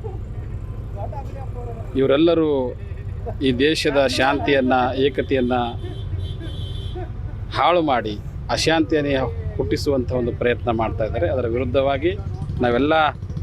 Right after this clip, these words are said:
ಮಠಾಧೀಶರು ಮತ್ತು ಸಮಾನ ವಿಚಾರವನ್ನು ಹೊಂದಿರತಕ್ಕಂತಹ ಬುದ್ಧಿಜೀವಿಗಳು ಮತ್ತು ಸಮಸ್ತ ಬಹುಜನ ಪರಿವಾರವು ನಾವೆಲ್ಲರೂ ಕೂಡಿಕೊಂಡು ಅದರ ವಿರುದ್ಧ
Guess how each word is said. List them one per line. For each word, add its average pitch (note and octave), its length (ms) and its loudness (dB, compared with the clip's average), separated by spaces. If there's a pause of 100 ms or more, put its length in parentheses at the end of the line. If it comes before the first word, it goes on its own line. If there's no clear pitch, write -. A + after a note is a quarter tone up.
(100)
ಮಠಾಧೀಶರು C#3+ 720 2
ಮತ್ತು - 760 -4
ಸಮಾನ C3+ 420 2 (240)
ವಿಚಾರವನ್ನು C3 580 2
ಹೊಂದಿರತಕ್ಕಂತಹ A#2 1040 2 (420)
ಬುದ್ಧಿಜೀವಿಗಳು A#2+ 760 2 (640)
ಮತ್ತು - 160 -2
ಸಮಸ್ತ B2+ 480 0
ಬಹುಜನ C3 600 2
ಪರಿವಾರವು A2 960 0
ನಾವೆಲ್ಲರೂ A#2 360 0
ಕೂಡಿಕೊಂಡು A2 520 -4
ಅದರ A2 160 0
ವಿರುದ್ಧ C3 300 0